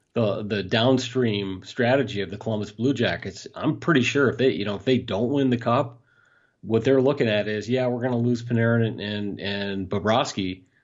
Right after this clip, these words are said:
but we're gonna have a big pile of money this summer to go out and get some guys to complement Dubois and,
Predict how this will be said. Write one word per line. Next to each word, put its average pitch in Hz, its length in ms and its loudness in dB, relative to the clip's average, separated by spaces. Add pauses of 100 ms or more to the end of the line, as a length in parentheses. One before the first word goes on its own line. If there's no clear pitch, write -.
(100)
but 107 80 -8
we're 123 160 0
gonna 131 140 2
have 117 180 0
a - 120 -8 (320)
big 123 300 0
pile 117 300 0
of 95 60 -8
money 101 480 -2
this 98 180 -6
summer 95 460 -4
to - 100 -8
go 104 180 2
out 104 240 0
and 101 100 -4
get 107 160 -2
some - 120 -12
guys 98 320 0
to - 100 -8
complement 98 760 0
Dubois 95 680 2 (500)
and, 87 680 -2